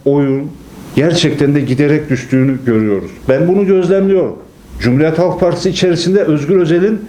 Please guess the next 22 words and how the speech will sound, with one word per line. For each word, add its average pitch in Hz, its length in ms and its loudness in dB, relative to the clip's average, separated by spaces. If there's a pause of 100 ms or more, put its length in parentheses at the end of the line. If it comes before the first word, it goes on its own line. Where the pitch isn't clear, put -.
(340)
siyasi 156 460 0
politikasını 170 800 0 (440)
hiç 202 260 0
beğenmeyenlerin 127 680 2
sayısı 127 460 -2
hiç 131 220 -2
de 143 60 2
azalacak 127 560 -2
seviyede 123 480 0
değil 160 180 0
efendim. 117 340 -6 (2250)
Millet 113 360 2
kendisinden 147 460 0
çözüm 165 360 0
bekliyor. 113 420 -2 (480)
En 170 140 2
azından 180 280 2
çözüm 175 300 2
için 175 200 0
mücadele 147 440 2
etmesini 127 540 -2
bekliyor. 95 340 -6